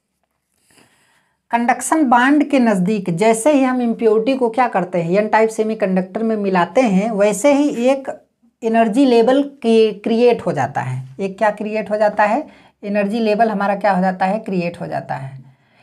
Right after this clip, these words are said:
एक नया एनर्जी लेवल क्रिएट हो जाता है। तो वो एनर्जी लेवल जो है कंडक्शन बॉन्ड के क्या होता है, एकदम नज़दीक होता है। ठीक है, तो ये कंडक्शन बॉन्ड के नज़दीक जो है एक नया एनर्जी लेवल क्रिएट हो जाएगा, जिसे हम क्या बोलते हैं,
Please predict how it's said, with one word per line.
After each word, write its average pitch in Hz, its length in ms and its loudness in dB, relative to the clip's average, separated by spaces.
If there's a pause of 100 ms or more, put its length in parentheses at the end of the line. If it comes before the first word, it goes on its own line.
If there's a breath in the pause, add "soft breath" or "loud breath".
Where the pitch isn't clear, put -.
(120)
एक 254 220 -4
नया 247 360 2
एनर्जी 226 400 -2
लेवल 196 340 -2
क्रिएट 175 340 -4
हो 156 80 -10
जाता 135 260 -8
है। 143 200 -12 (420 loud breath)
तो 254 100 -8
वो 294 440 2 (240)
एनर्जी 233 400 2
लेवल 262 300 2
जो 254 120 0
है 269 120 2
कंडक्शन 226 580 -4
बॉन्ड 220 280 0
के 220 100 -4
क्या 220 180 -2
होता 185 280 -2
है, 185 140 0
एकदम 233 340 -2
नज़दीक 196 460 0
होता 147 260 -10
है। 135 200 -14
ठीक 214 260 -10
है, 262 80 -2 (440 loud breath)
तो 202 60 -12
ये 202 80 -8
कंडक्शन 208 560 -2
बॉन्ड 240 280 0
के 254 60 -2
नज़दीक 214 460 -2
जो 240 120 -4
है 220 120 0
एक 240 200 -4
नया 208 260 0
एनर्जी 202 400 -4
लेवल 214 360 -2
क्रिएट 190 360 -4
हो 185 80 -4
जाएगा, 180 420 0
जिसे 196 460 -2
हम 220 200 0
क्या 214 180 2
बोलते 202 380 -2
हैं, 233 200 -4